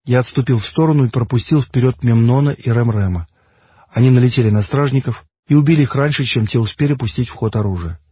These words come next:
Дверь в комнату Масары была заперта изнутри, и как только мы нажали на неё втроём, там раздались вопли женщин. С третьей попытки дверь поддалась, и я влетел в комнату. Внутри царили глубокие сумерки,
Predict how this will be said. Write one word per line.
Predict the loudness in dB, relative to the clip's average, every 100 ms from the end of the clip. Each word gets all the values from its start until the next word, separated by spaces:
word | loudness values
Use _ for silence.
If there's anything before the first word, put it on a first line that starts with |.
| _ _ _ _ _ _ _ _ _ -6
Дверь | 2 2
в | 2
комнату | 0 0 0 0
Масары | 0 0 -2 -2 -4 _ -4
была | 2 2
заперта | 2 0 -2 -4 -2
изнутри, | 0 0 -2 -2 -4 -8 _ _ _ _ _
и | -6
как | -4
только | 0 0 2
мы | 2
нажали | 2 2 2
на | 2
неё | 2 2
втроём, | 0 -2 0 2 0 -4 _ _ _ _ _ _
там | -2 0 2
раздались | 0 0 0 0
вопли | -2 -2 0
женщин. | -2 -2 -4 -6 -14 -20 _ _ _ _ _ _ _
С | _
третьей | 0 0 0
попытки | -2 -2 0 -2 -2 -6 -8 _ _ _ _
дверь | -4 0 2
поддалась, | 2 -2 0 0 0 0 -4 -14 _
и | -2
я | 2 2
влетел | 2 2 0
в | -2
комнату. | -4 -2 -2 -6 -12 -18 _ _ _ _ _ _
Внутри | 2 2 2 0
царили | 2 2 2
глубокие | 2 2 2 0 0
сумерки, | 0 2 2 0 -4 -18